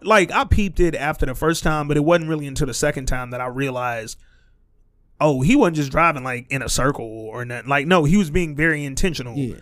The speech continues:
Speaker 2: he
Speaker 1: where he was
Speaker 2: drove him
Speaker 1: driving.
Speaker 2: to a spot, and then that's when Franklin actually seen
Speaker 1: Yeah.
Speaker 2: a crack house.
Speaker 1: Yeah, he saw a crack house with crackheads in
Speaker 2: Yeah.
Speaker 1: front of it.
Speaker 2: Like, when people say, "That's a crack house," no, see,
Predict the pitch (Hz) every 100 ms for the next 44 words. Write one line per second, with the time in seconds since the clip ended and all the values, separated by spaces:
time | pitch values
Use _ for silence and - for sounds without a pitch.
0 | - - 147 143 135 143 135 135 151 131
1 | 120 - 156 151 - 120 131 127 123 73
2 | 104 135 139 127 - 143 139 123 127 120
3 | 120 104 151 156 135 117 131 170 139 117
4 | - _ _ 240 - - 175 143 - 127
5 | 90 - - 190 214 131 135 165 165 143
6 | - 202 220 175 170 156 151 - - -
7 | 185 - 185 147 131 131 - 135 - 185
8 | 143 127 127 - _ _ _ _ _ -
9 | 147 139 143 262 214 175 156 180 233 -
10 | 180 175 131 117 117 - _ _ _ _
11 | _ _ _ _ _ _ _ _ _ -
12 | 139 - 127 165 151 131